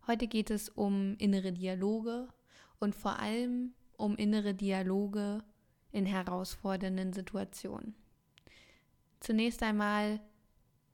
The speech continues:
möchte ich mit dir darüber sprechen, warum sage ich eigentlich innere Dialoge und nicht Monologe, weil letztendlich sprechen wir ja mit uns selbst. Ja, darüber habe ich mir viele Gedanken gemacht und das stimmt zwar, wir sprechen mit uns selbst.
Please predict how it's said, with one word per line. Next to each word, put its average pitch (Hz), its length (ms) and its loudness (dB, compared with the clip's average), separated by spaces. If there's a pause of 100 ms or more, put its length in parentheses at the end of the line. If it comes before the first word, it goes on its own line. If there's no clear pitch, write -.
(300)
möchte 202 340 0
ich 202 160 -2
mit 196 140 -2
dir 190 100 0
darüber 185 260 0
sprechen, 196 420 -2
warum 190 300 6
sage 190 280 2
ich 190 140 -6
eigentlich 208 320 -2
innere 196 300 2
Dialoge 190 760 2
und 196 200 0
nicht 202 240 -2
Monologe, 190 760 4
weil 190 300 2
letztendlich 208 720 -2
sprechen - 400 -4
wir 190 100 2
ja 190 140 0
mit 185 200 -4
uns 185 180 -10
selbst. - 560 -2 (1160)
Ja, 202 280 -2
darüber 208 400 2
habe 226 120 2
ich 220 100 -6
mir 226 160 2
viele 269 240 0
Gedanken 226 400 0
gemacht 202 380 -2
und 202 280 -2
das 196 200 -2
stimmt 247 360 -2
zwar, 247 340 -2
wir 208 80 2
sprechen 220 720 0
mit 202 180 0
uns 190 300 -2
selbst. 214 680 -2